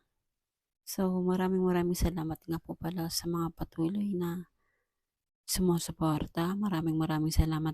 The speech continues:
po. At sa mga bagong subscriber po, maraming maraming salamat po. At sa mga nagla-like at nagko-comment, maraming maraming salamat po.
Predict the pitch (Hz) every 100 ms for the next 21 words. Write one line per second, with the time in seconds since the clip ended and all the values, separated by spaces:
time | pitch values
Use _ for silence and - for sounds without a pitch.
0 | - 165 175 - _ _ _ _ _ _
1 | - 185 - 170 170 165 160 151 160 151
2 | - - - 156 165 156 - 170 175 170
3 | 165 165 156 151 156 151 160 160 151 151
4 | 156 - 156 170 - _ _ _ _ _
5 | _ _ - - 160 160 156 156 - -
6 | - 175 165 160 156 151 151 151 156 151
7 | - _ - 170 160 160 170 196 170 -
8 | 165 165 170 165 175 202 254 208 180 160
9 | 156 156 151 147 147 - 151 151 147 147
10 | - 147